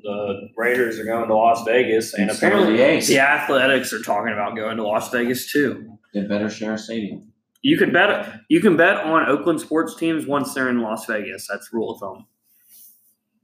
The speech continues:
Speaker 2: What, they'll be good?
Speaker 1: Yeah.
Speaker 2: Oh, yeah, because when the, the, the Vegas Golden Knights just were good immediately, so I guess Vegas just gives you, like, a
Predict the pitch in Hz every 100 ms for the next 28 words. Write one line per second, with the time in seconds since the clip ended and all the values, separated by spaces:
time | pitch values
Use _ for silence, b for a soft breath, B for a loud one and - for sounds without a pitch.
0 | _ _ _ _ _ _ _ _ _ _
1 | - 135 104 104 101 95 101 107 120 123
2 | 101 - - - 180 202 143 131 131 117
3 | 117 127 120 110 101 107 98 98 98 101
4 | 95 117 127 - 117 113 101 104 104 -
5 | 92 90 - - 87 - - - 92 87
6 | 95 98 85 85 - 90 90 90 90 90
7 | - 82 87 85 82 78 87 85